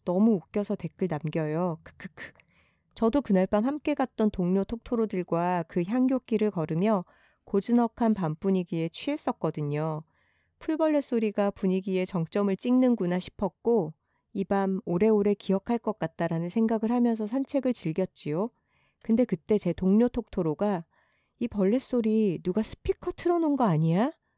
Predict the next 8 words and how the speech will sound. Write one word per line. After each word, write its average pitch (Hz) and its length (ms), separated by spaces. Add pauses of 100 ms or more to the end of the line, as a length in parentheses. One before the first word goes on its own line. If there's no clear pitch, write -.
(100)
라고 202 260
해서 196 380 (380)
'설마 320 640
푸하하하' 277 720 (280)
하며 294 320
웃어 196 320
넘겼는데 185 800 (420)
맙소사 175 680